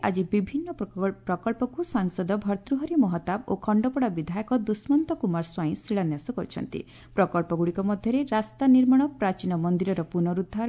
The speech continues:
ଗୋଷ୍ଠୀ କେନ୍ଦ୍ର ଓ ମଣ୍ଡପ ନିର୍ମାଣ ଆଦି ରହିଛି। ଖଳିସାହି ପଞ୍ଚାୟତର ବିଭିନ୍ନ ଗ୍ରାମରେ ତିନୋଟି ପ୍ରକଳ୍ପ ଉଦ୍ଘାଟନ କରିବା ସହ ହରିଚନ୍ଦନପୁର ଗ୍ରାମରେ ଦୁଇଟି ନୂତନ ପ୍ରକଳ୍ପ ନିର୍ମାଣ ନିମନ୍ତେ ଶିଳାନ୍ୟାସ କରିଛନ୍ତି।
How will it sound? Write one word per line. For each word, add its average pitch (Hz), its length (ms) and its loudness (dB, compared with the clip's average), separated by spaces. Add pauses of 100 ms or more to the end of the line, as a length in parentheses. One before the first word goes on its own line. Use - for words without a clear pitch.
ଗୋଷ୍ଠୀ 175 340 -4
କେନ୍ଦ୍ର 190 340 0 (140)
ଓ 208 60 2
ମଣ୍ଡପ 240 440 4
ନିର୍ମାଣ 165 340 0
ଆଦି 180 220 -2
ରହିଛି। 156 380 -2 (460)
ଖଳିସାହି 269 460 4
ପଞ୍ଚାୟତର 269 540 6
ବିଭିନ୍ନ 262 480 2
ଗ୍ରାମରେ 165 400 2 (300)
ତିନୋଟି 269 360 8
ପ୍ରକଳ୍ପ 190 420 0
ଉଦ୍ଘାଟନ 208 560 0
କରିବା 247 280 0
ସହ 254 240 0
ହରିଚନ୍ଦନପୁର 165 760 -2
ଗ୍ରାମରେ 190 380 0
ଦୁଇଟି 233 380 0
ନୂତନ 202 440 0
ପ୍ରକଳ୍ପ 175 380 -4 (100)
ନିର୍ମାଣ 160 360 2
ନିମନ୍ତେ 180 380 4 (320)
ଶିଳାନ୍ୟାସ 220 600 0
କରିଛନ୍ତି। 160 540 -4